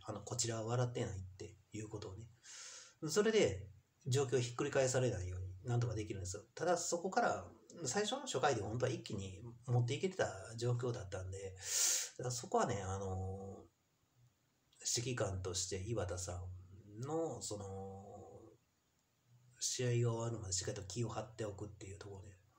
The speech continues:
あの、ベンチで余計な話をしない、油断をしないっていうところですね。まあ、その辺のところ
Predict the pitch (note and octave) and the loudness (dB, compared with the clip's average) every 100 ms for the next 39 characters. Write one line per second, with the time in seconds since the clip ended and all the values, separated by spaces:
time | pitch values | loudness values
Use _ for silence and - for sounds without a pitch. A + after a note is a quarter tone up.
0 | - G2+ G2 G2+ A2 B2 A#2 - F#2 - | -10 -10 -8 -10 -4 -2 -2 -4 -10 -16
1 | - - - - - - - - - A2 | -14 -8 -6 -4 -6 -6 -8 -8 -2 0
2 | A#2+ G#2 G2 F#2 G#2 F#2+ - A2 G2+ G2 | 2 0 0 -2 -2 -2 -2 -4 -8 -10
3 | G#2 A2+ G#2+ G#2 - G#2+ G#2 A#2+ - G2 | -4 0 0 0 -2 -2 -2 -4 -6 -6
4 | F#2 F2+ F#2+ G2 F#2+ F#2+ F#2 F#2+ G2 G2+ | -6 -6 -6 -6 -6 -6 -6 -8 -8 -6
5 | G2+ - G#2+ G#2+ A#2 A#2+ - E3 F3+ E3+ | -4 -4 -6 -6 -4 -2 -2 -4 -2 0
6 | E3 D#3+ | 2 6